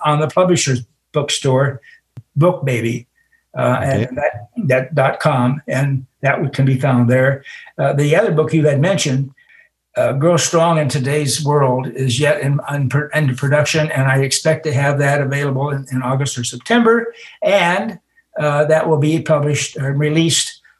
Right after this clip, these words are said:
Speaker 1: uh, at the publisher's bookstore and also on Amazon.
Speaker 2: So we'll put those links in the notes so people have access to it.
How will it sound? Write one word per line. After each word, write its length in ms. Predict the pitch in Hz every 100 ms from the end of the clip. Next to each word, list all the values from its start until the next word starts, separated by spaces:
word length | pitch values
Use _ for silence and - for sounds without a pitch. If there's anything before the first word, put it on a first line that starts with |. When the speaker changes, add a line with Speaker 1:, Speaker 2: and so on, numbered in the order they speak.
| _
Speaker 1:
uh, 200 | - -
at 160 | 156 156
the 180 | 127
publisher's 540 | 120 160 175 170 165 131
bookstore 600 | 143 151 139 - 151 147
and 160 | 139
also 360 | 147 135 131 143
on 120 | 135
Amazon. 600 | 135 127 131 117 120 123 - _ _ _ _ _ _ _
Speaker 2:
So 100 | 127
we'll 120 | 151
put 200 | 151 165
those 200 | 151 127
links 320 | 135 139 123
in 140 | 127 113
the 240 | 110 104
notes 380 | 101 120 131 -
so 540 | - - 120 107 104
people 300 | 98 131 123
have 140 | 117 110
access 460 | 113 117 - 120 -
to 160 | 120
it. 120 | 120